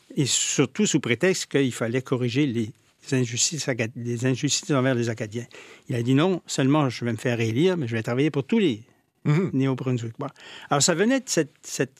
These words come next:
Speaker 1: conviction-là, si on veut, mais en même temps, l'idée pour lui que le, que le Québec se sépare du Canada, c'était impensable. Je veux
Speaker 2: Oui,
Speaker 1: dire,
Speaker 2: oui, oui.
Speaker 1: c'était impensable parce que ça aurait été la fin de, de, du Canada francophone. Et il y avait aussi de très bons rapports avec, avec,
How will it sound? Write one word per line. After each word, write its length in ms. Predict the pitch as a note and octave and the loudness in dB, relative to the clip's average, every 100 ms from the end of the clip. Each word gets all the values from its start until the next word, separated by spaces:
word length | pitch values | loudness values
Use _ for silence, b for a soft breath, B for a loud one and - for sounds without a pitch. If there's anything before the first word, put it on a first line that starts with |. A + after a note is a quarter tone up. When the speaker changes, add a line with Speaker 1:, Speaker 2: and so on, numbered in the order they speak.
| - | 0
Speaker 1:
conviction-là, 680 | E3+ F3 C3+ - B2 C#3 G#3 | 0 2 -2 0 0 0 -2
si 160 | - | -2
on 80 | A#2+ | 2
veut, 160 | F3+ G#3 | 2 2
mais 100 | C3 | 2
en 60 | |
même 180 | D3+ C#3+ | 2 2
temps, 220 | - A#3 | 2 2
l'idée 460 | F3 B2+ C3 F#3 F#3+ | 2 0 2 2 2
pour 200 | - A#2 | -2 -4
lui 200 | B2 F3 | -2 -2
que 100 | A#2+ | -2
le, 80 | G#2 - B B B B - | -4 -8 B B B B -4
que 120 | B2 | -2
le 100 | A#2 | 0
Québec 380 | - A#2 D#3 - | 0 2 0 -2
se 100 | A#2 | -8
sépare 340 | B2+ B2 A#2+ | -4 -2 -4
du 120 | G#2+ | -4
Canada, 340 | A#2+ A2 D3+ D#3+ | -8 -4 -2 0
c'était 160 | - | 0
impensable. 640 | C3 B2+ A#2+ - A#2 B2 A2+ - | 0 0 -2 -2 -4 -8 -14 0
Je 60 | A#2+ | 0
veux 40 | |
Speaker 2:
Oui, 40 | B2 | 2
Speaker 1:
dire, 120 | A#2 | 0
Speaker 2:
oui, 60 | - | 0
oui. 60 | D3+ | 0
Speaker 1:
c'était 160 | A#2+ | 0
impensable 500 | D3 C#3 B2 E3 E3+ | 0 0 0 2 0
parce 160 | C3 A2+ | 0 -4
que 80 | B2 | -6
ça 140 | - | -4
aurait 120 | A2+ | -4
été 140 | A2 D3+ | -4 -4
la 80 | G#2 | -4
fin 240 | - D3+ | -2 -2
de, 160 | A#2+ G#2+ - C#3 C3+ | -2 -4 -10 -14 -14
de, 400 | C#3+ C3 B2+ C3+ C#3+ B B B B B - | -12 -12 -14 -16 -16 B B B B B -8
du 100 | C3+ | -2
Canada 320 | C3+ B2+ B2+ A2 | 2 2 0 -2
francophone. 640 | - A2+ C3 F3 F3 A#2 B B B B | -4 -4 -2 2 2 0 B B B B
Et 260 | D3+ F3 E3 | 4 6 4
il 60 | |
y 60 | B2+ | 2
avait 120 | B2+ | 2
aussi 360 | D3+ B2+ - E3 | 2 2 2 4
de 100 | C3+ | 2
très 160 | C3 C3+ | 2 2
bons 180 | C3+ | 2
rapports 440 | B2 A#2+ D3+ C#3+ B2 | 2 2 4 4 2
avec, 320 | A2+ B2 - | 0 -2 0
avec, 260 | A#2+ A#2+ | -2 -2